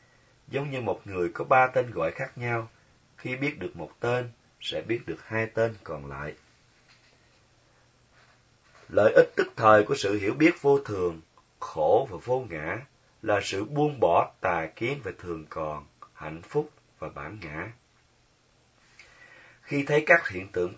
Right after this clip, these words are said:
tâm và vật chất luôn luôn sinh ra và diệt đi, hết hiện tượng này đến hiện tượng khác, đều sinh ra và diệt đi, bạn không còn tà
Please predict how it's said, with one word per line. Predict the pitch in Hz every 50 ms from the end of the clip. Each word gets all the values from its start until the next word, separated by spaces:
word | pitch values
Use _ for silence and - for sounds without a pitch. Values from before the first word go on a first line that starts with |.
| -
tâm | - 135 139 139 123
và | 104 85 -
vật | 82 73 - _
chất | - 147 147 - _ _ _ _ _
luôn | - 127 139 139 139
luôn | 135 139 139 139 131
sinh | - - 156 143 135 131
ra | 139 143 131 131 - - -
và | - 82 - -
diệt | 71 76 - - -
đi, | 123 127 127 127 123 120 _ _ _ _ _ _ _ _
hết | - - 139 170 - -
hiện | - 90 90 95
tượng | - 92 87 90 107 110
này | 98 92 85 80 78 73 - -
đến | - 117 127
hiện | 117 87 78 78 -
tượng | - 80 78 82 85
khác, | - - 127 123 139 143 - _ _ _ _ _ _ _ _ _ _ _ -
đều | - 85 85
sinh | 85 - 139 - 127 -
ra | - 131 127 127 127 120 - _ _ _ _ _ _ _
và | - 78 73
diệt | 67 71 80 - -
đi, | - 113 120 120 120 120 - _ _ _ _ _ _ _ _
bạn | - 80 82 87
không | - - 139 - - -
còn | - 95 87 82 80 76 71 71 - _ -
tà | - 87 80 76 76